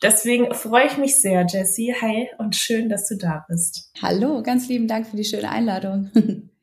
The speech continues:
Speaker 1: Dann starten wir doch mal so ein bisschen chronologisch mit deinem Werdegang. Du hast mit einundzwanzig, warst du, glaube ich, Le Matz gegründet.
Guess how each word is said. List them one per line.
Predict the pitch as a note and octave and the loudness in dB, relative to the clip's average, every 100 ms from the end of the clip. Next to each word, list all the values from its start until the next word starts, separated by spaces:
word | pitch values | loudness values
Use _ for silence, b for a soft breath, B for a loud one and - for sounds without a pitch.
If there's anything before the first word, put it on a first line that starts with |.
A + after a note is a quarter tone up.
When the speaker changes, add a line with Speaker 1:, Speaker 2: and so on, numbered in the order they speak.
| _ _ B B B B | _ _ B B B B
Speaker 1:
Dann | A3 G#3+ G3+ | 2 4 2
starten | - B3 D4 D4+ | 0 2 2 4
wir | A#3 | 2
doch | A3 A3 | 0 0
mal | A#3 A3+ | 0 2
so | A3+ | 2
ein | A3 | 2
bisschen | B3 B3 A#3 A3+ | 2 2 2 0
chronologisch | - A3+ G#3 G#3 B3 B3+ | 0 0 0 2 2 2
mit | G#3 F3 | 0 -2
deinem | F#3+ F#3 | 0 4
Werdegang. | F3 G#3+ A3+ A3+ A3+ G#3+ | 4 4 2 4 4 2
Du | |
hast | G3 G3+ - | 0 -2 0
mit | G3 F3 - | 0 -2 -2
einundzwanzig, | G#3+ B3+ C#4 C#4+ G#3+ G#3 G3+ E3+ E3+ | 0 2 2 0 0 0 0 0 0
warst | D#3+ D#3 - | -4 -6 -8
du, | E3+ | -4
glaube | D#3+ D#3+ F3 | -2 0 0
ich, | G#3+ - | -2 -2
Le | F#3+ F3+ | 0 2
Matz | F#3 F#3+ - | 2 0 -2
gegründet. | F3 F3 - F3+ F3 F3 C#4+ - | -4 -8 2 6 8 6 4 -2